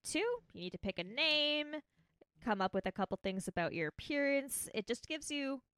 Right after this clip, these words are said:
a chance to kinda think more about the character beyond the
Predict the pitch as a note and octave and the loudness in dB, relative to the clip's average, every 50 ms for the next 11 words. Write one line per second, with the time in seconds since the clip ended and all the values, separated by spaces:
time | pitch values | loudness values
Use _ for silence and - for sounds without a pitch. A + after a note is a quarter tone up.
0 | _ _ _ _ _ _ _ _ _ _ - - - E4 E4+ D#4+ D#4 - - D4 | _ _ _ _ _ _ _ _ _ _ -6 -4 -2 -2 -2 -2 -2 -2 -4 -4
1 | - C#4+ A#3+ A#3 - - A#3+ A3+ A3+ - - G#3+ G3 G3 G3 G3 G3 - - F#3 | -2 -2 -2 -2 -2 -2 -4 -4 -4 -6 -4 0 2 4 4 4 4 2 0 0
2 | F3 - E3+ F3+ - - - - - F#3+ E3+ E3+ E3+ - F3+ E3+ E3+ E3+ - - | 0 2 2 2 2 -2 -6 -4 0 0 0 0 0 -2 -2 -2 -2 -4 -4 -4
3 | F3+ - - - E3 D#3 D#3 D#3+ D#3+ - - E3 - | -6 -6 -6 -6 -8 -8 -8 -10 -10 -10 -10 -12 -10